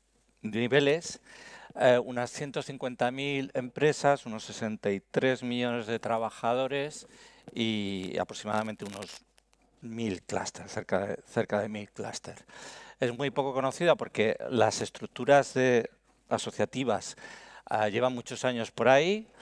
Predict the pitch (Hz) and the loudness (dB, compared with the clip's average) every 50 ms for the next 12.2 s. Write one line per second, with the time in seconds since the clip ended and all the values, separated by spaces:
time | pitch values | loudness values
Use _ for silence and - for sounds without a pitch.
0 | - - _ _ _ - 135 135 135 131 143 147 147 143 135 123 113 110 - 107 | -20 -20 _ _ _ 0 0 2 2 4 4 4 4 6 6 4 4 2 2 2
1 | 113 113 117 - - 110 113 110 110 113 - - - - 104 101 101 110 - - | 4 4 4 4 4 4 4 4 4 2 0 -4 -4 -2 -2 0 0 -2 0 2
2 | 123 123 127 120 113 120 113 117 - - 131 131 131 117 - 107 104 104 104 117 | 2 2 4 2 2 2 0 0 0 2 2 2 2 2 0 -2 -4 -4 -4 -6
3 | 110 - 98 - - 117 117 113 110 98 78 113 104 104 98 98 98 92 90 - | -10 -14 -12 -4 0 2 2 2 0 -2 -6 -6 -6 -4 -4 -6 -6 -8 -10 -14
4 | _ _ - 113 107 107 - - - 113 107 - - 110 107 117 120 131 139 139 | _ _ -4 -4 -4 -4 -6 -6 -6 -6 -6 -4 -4 -4 -4 -2 -4 -4 -6 -8
5 | - - _ - - - - - - - - 110 104 101 - 127 120 - 113 117 | -10 -16 _ -20 -20 -20 -20 -20 -14 -6 -6 -6 -6 0 2 2 2 4 2 2
6 | 123 123 123 113 107 101 110 117 110 110 117 120 127 120 113 - - - - - | 2 0 0 -2 -2 0 0 0 0 0 0 2 2 2 0 0 -2 -6 -8 -12
7 | - - _ _ - - - - - _ 127 117 123 123 123 123 117 120 123 - | -14 -20 _ _ -20 -18 -18 -18 -4 _ -2 0 2 2 2 4 6 4 4 4
8 | 123 117 127 123 123 123 139 143 - - - - - - _ _ - 113 113 113 | 6 6 6 6 6 4 0 -8 -18 -20 -20 -20 -20 -20 _ _ 0 2 2 2
9 | 107 - _ - 123 113 117 120 123 120 123 120 104 107 110 107 104 117 110 101 | 0 -4 _ -4 -4 -2 2 4 6 6 6 4 2 0 -2 -2 -2 0 2 4
10 | 110 107 101 104 104 95 92 98 110 101 98 101 - 101 101 92 - 151 151 147 | 4 4 4 4 2 -2 -6 -4 -2 0 0 0 0 -4 -8 -2 0 0 2 6
11 | 135 147 160 175 165 - 180 170 165 151 160 160 - - - 160 143 160 156 170 | 6 8 8 8 6 2 -2 -2 2 2 0 0 0 -6 -8 4 6 8 8 8
12 | 180 165 - | 6 0 -4